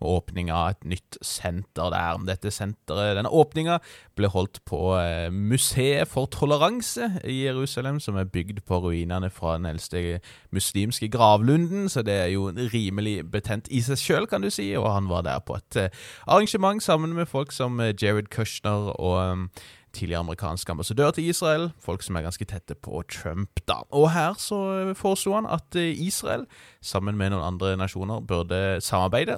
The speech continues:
om å hoste fotball-V M i tjue tretti. Da, eh, forholdsvis mellom, eh, Emiratene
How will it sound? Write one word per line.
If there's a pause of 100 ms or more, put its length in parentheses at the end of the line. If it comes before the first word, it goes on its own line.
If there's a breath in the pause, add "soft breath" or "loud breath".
(100)
om
å
hoste
fotball-V
M
i
tjue (120)
tretti. (480 loud breath)
Da,
eh, (100)
forholdsvis
mellom,
eh, (560 loud breath)
Emiratene